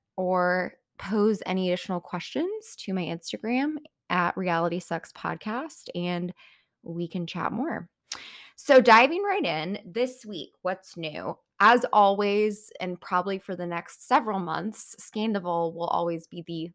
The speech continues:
leading top information topic or discussion, rather. So what do we know from this week?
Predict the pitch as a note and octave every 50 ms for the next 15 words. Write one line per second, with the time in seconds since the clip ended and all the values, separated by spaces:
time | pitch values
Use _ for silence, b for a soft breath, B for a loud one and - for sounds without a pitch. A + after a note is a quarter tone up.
0 | _ - F#3+ G3 F#3 A3+ A3+ A3 G#3 F#3+ F3 E3+ F3 F#3 F#3+ - _ _ _ -
1 | - - - - F#3+ F3+ E3 - - - - - _ _ _ _ _ _ _ _
2 | _ _ _ _ _ _ _ _ _ _ _ _ _ _ _ _ - - - -
3 | G#3+ F#3+ - G#3 F3+ E3+ D#3+ D#3+ D#3+ - F3 E3 D#3+ E3+ F3 - _ - - -
4 | F3 D#3 D#3+ - - - - - - F#4+ - E3 - _ - E3+ - - - E3
5 | D#3 D#3 - - - - F2+ - - - E2+ G#2 - - - - - G#3+ E3 -
6 | - - - B B B B B B - B3 C4 D4 D#4+ D#4 D4 C#4 C4+ C4 C4+
7 | B3+ A3+ G#3 F3 F3 - - - G2 - - _ _ _